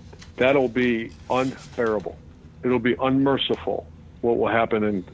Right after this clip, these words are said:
in this area. I know that. I see it. I feel it. And the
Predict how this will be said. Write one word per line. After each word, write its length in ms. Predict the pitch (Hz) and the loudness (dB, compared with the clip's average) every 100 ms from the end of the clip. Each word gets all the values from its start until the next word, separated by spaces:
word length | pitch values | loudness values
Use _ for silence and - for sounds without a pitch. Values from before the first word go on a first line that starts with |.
| 110 | -2
in 100 | 104 | 0
this 160 | 95 | 2
area. 260 | 110 107 107 | 4 4 4
I 100 | 113 | 4
know 200 | 120 135 | 6 6
that. 220 | 147 165 | 6 4
I 160 | 110 98 - | 2 0 0
see 80 | 131 139 | 4 4
it. 120 | 139 | 4
I 100 | 110 | 0
feel 300 | - 127 139 | 2 4 4
it. 120 | - - - - - - - | 2 -8 -20 -18 -20 -14 -2
And 280 | 113 110 | 2 2
the 100 | 104 | 2